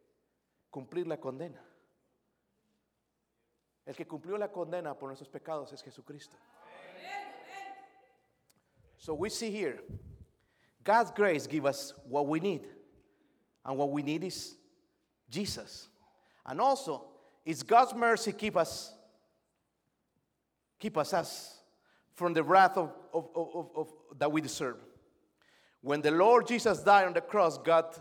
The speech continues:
wrath was poured on, poured out on him. También, hermanos, es interesante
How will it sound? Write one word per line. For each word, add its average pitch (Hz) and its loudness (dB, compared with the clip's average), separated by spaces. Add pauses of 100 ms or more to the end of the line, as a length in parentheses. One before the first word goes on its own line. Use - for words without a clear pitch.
(140)
wrath 160 4
was 143 -2 (160)
poured 170 -6 (300)
on, 131 -2 (320)
poured 170 -6
out 151 4
on 120 -6
him. 113 -16 (460)
También, 196 2
hermanos, 175 -2
es 170 -8
interesante 180 -2